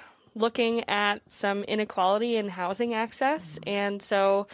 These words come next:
Speaker 1: it was born, and in nineteen eighty-five, we had two local founders, Joe Morrison and Elizabeth Ann Hay, who got a charter out of New York City. We're one of the first one hundred affiliates in the nation, and now there's over a thousand.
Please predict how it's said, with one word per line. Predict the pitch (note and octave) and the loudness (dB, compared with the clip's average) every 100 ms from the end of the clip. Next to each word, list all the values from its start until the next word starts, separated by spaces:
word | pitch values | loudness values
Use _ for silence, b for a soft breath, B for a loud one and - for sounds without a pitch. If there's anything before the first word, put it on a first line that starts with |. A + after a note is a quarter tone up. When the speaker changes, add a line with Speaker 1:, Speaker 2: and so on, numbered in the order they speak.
| B B B | B B B
Speaker 1:
it | G#3 | 0
was | G#3 G#3+ | 2 0
born, | G3+ A3 A3+ C4+ D4 | 2 2 4 4 2
and | - G#3 | 0 -2
in | G#3 | 0
nineteen | G#3+ A#3 - B3+ | 0 -2 -2 -2
eighty-five, | A3 G#3+ G#3+ - G3+ F#3+ G#3 A3 | 0 0 -2 -2 0 2 2 2
we | G#3+ | 2
had | G3 G3 | 2 0
two | - G#3+ | -4 -4
local | G#3 G3+ G3+ G3+ | 0 0 0 -4
founders, | - F#3 F3+ F#3+ A3 B3 A#3 | -2 0 0 0 0 0 -2
Joe | - F#3+ | 0 0
Morrison | G3 F#3+ F#3+ G3 - G3 G3 - | 2 -2 -2 -4 -4 -4 -4 -6
and | F#3+ F#3 F#3+ | -6 -6 -4
Elizabeth | F#3 F3+ F#3+ F3+ | -4 -4 -6 -6
Ann | - F3 | -6 -6
Hay, | F3 F#3 F#3 F#3+ G3 B B B B | -6 -2 0 -2 -4 B B B B
who | - F#3+ | 0 0
got | F#3 F3+ | 2 0
a | E3+ | 0
charter | - F#3 G3 G#3 | 0 2 4 2
out | G3 | 2
of | F3 | 0
New | F3 | -4
York | F#3 F3 F3 | -2 -4 -4
City. | - A#3 B3+ | 0 2 4
We're | C4 G3+ | 2 2
one | F#3+ | 0
of | F#3+ | 0
the | F#3 | -2
first | - G3+ - | 0 0 0
one | G3 G3 | -2 -2
hundred | G#3 A3 A3 G#3+ | 0 0 2 0
affiliates | G#3+ G3+ G3 A#3 - - | 2 0 2 2 0 -2
in | |
the | A3+ | 0
nation, | A3 G3 - A3 | 2 0 0 -2
and | C4 G#3 | 0 0
now | F#3 | 0
there's | F#3+ F#3+ | 0 2
over | G3 F#3 | 0 2
a | F3 | -2
thousand. | D#3+ G#3+ G#3 G#3+ F3 F#3 F#3 | -2 0 0 0 -4 -4 -8